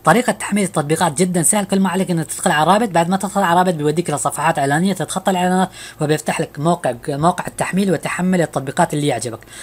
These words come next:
الحين بد-، ببدأ التطبيقات بالتفصيل بشرح لكم. اوكي، التطبيق اللي يعجبك، آه، حمله من رابط اسفل الفيديو. اوكي، نبدأ بالتطبيق الاول من اليسار الى اليمين.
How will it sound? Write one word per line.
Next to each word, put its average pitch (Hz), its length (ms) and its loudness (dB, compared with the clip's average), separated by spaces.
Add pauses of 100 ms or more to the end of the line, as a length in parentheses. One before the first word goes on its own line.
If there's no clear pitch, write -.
(180)
الحين 202 240 0
بد-، 196 260 0
ببدأ 208 260 4
التطبيقات 160 540 0
بالتفصيل 180 540 0
بشرح 151 320 -4
لكم. 127 200 -8 (340)
اوكي، 180 160 -8
التطبيق 175 380 0
اللي 175 140 4
يعجبك، 190 420 -2 (120)
آه، 170 80 -6
حمله 190 360 2
من 156 120 0
رابط 151 280 0
اسفل 139 220 -4
الفيديو. 113 240 -6 (320)
اوكي، 151 160 -8
نبدأ 214 300 2
بالتطبيق 170 440 0
الاول 185 340 0 (200)
من 151 160 -2
اليسار 160 500 4
الى 170 200 2
اليمين. 135 320 0